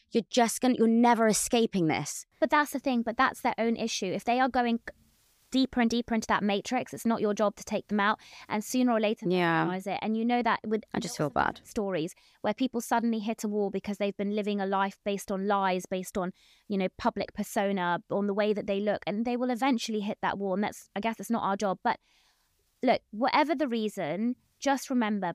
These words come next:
Speaker 2: be true to yourself. 'Cause
Speaker 1: Exactly.
Speaker 2: at the end of the day, you will hit that wall. You will feel crap about yourself. You will also run into the wrong people. Because,
Speaker 1: Yeah.
Speaker 2: for example, if you're doing it to be more desired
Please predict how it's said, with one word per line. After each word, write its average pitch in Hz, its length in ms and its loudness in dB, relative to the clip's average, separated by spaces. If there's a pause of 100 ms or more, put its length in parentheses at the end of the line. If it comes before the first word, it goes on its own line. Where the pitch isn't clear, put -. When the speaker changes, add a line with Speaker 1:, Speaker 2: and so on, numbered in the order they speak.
Speaker 2:
be 285 160 0
true 262 300 -4
to - 180 -6
yourself. 175 440 -2
'Cause - 100 0
Speaker 1:
Exactly. 165 320 2
Speaker 2:
at 165 40 4
the 180 60 2
end 294 140 4
of 254 80 -4
the 247 60 -4
day, 202 300 0
you 214 160 -4
will 285 200 2
hit 247 260 -6
that 185 180 -2
wall. 170 360 -6 (320)
You 214 120 0
will 269 280 4
feel 233 240 -2
crap - 260 -6
about 196 260 0
yourself. 170 520 -2 (280)
You 233 140 -4
will 285 320 2
also 294 440 -2
run 254 280 2
into 294 160 0
the 269 80 -8
wrong 254 180 -2
people. 269 360 -4
Because, 233 220 -2
Speaker 1:
Yeah. 214 100 4
Speaker 2:
for 320 80 2
example, 311 480 -2
if - 140 -8
you're 302 120 0
doing 277 400 0
it 123 180 -6
to - 100 -8
be 240 140 -2
more 233 220 0
desired 226 640 -2